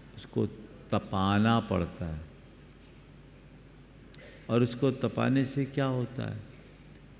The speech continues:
उसकी कालिमा, किट्टिमा गल करके निकल जाती है। और जब कालिमा, किट्टिमा गल कर निकलती है,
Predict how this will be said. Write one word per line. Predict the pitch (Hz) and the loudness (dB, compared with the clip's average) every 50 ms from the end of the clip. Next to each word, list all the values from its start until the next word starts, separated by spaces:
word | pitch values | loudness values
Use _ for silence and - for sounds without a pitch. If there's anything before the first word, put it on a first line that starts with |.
| - - - - - | -20 -20 -16 -4 -2
उसकी | 135 117 - - - - 135 127 120 | 0 0 0 -2 -2 0 2 2 2
कालिमा, | - - - - 117 101 101 110 117 120 131 131 127 127 120 120 113 104 92 87 - - - - - - - - - | 2 -2 -2 2 4 6 6 8 8 8 8 6 4 4 2 0 0 -2 -4 -6 -10 -12 -16 -18 -20 -20 -20 -4 0
किट्टिमा | - 139 120 - - - - 131 123 120 117 113 110 107 101 92 87 87 85 85 82 | 2 2 2 0 -2 0 2 4 4 4 4 2 2 0 -2 -4 -6 -6 -6 -2 4
गल | 82 113 120 127 127 123 123 | 6 6 8 8 6 4 4
करके | 127 123 117 123 123 - 127 123 117 110 | 2 2 2 2 0 0 0 0 2 2
निकल | 98 87 87 87 90 95 101 98 - 127 127 127 123 | 0 2 2 2 2 2 2 2 2 2 4 4 4
जाती | 110 95 87 85 85 - - - | 2 2 0 -2 -6 -8 -8 -8
है। | 80 78 78 82 - - - - - - - - - - - - - - - - - - - - - - | -8 -8 -8 -10 -14 -18 -20 -20 -20 -20 -20 -20 -16 -12 -10 -10 -10 -10 -14 -16 -18 -20 -20 -10 -4 0
और | 101 | 0
जब | 98 95 104 98 101 104 - | 2 4 2 2 0 -2 0
कालिमा, | - 107 107 110 120 131 139 139 143 139 135 127 | 4 8 8 10 10 8 8 8 6 6 6 4
किट्टिमा | 123 131 - 117 101 - - 127 117 120 120 120 | 2 2 0 0 0 2 4 4 6 6 6 6
गल | 117 95 87 101 107 110 | 4 4 6 6 6 6
कर | 107 - 113 104 | 4 4 4 4
निकलती | 98 92 92 90 - 107 101 101 101 - 143 131 127 | 4 4 2 2 2 0 0 0 -2 -2 -2 -2 0
है, | 110 92 85 85 101 | 0 -2 -4 -6 -8